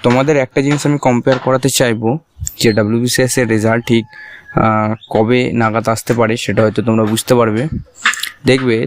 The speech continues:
তোমাদের এবারে হচ্ছে সমস্ত রিক্রুটমেন্টের প্রসেস থেকে শুরু করে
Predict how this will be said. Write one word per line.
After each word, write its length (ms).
তোমাদের 320
এবারে 380
হচ্ছে 460
সমস্ত 520
রিক্রুটমেন্টের 920
প্রসেস 560
থেকে 220
শুরু 280
করে 360